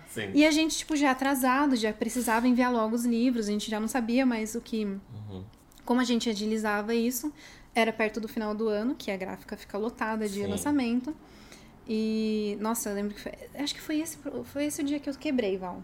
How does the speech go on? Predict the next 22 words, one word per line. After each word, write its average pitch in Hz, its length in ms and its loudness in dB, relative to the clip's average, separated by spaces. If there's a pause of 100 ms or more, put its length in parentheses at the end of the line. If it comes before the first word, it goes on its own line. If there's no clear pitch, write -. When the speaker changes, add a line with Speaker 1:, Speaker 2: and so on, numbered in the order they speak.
(160)
Speaker 1:
<laughs> 185 480 8
Speaker 2:
Foi 262 140 6
nessa 285 300 2
época 285 360 2
que 277 60 -8
eu 285 40 -4
Speaker 1:
Foi 113 120 6
Speaker 2:
quebrei, 120 220 4
Speaker 1:
esse 104 100 -2
Speaker 2:
não 131 60 4
Speaker 1:
o 123 40 2
dia 123 120 8
Speaker 2:
foi? 135 100 8
Speaker 1:
do 143 40 6
surto. 120 520 8
Speaker 2:
Foi 247 140 4
o 156 40 8
dia 262 140 4
do - 120 2
surto. 196 420 -6
Speaker 1:
<laughs> - 40 -6
Aham. 113 400 0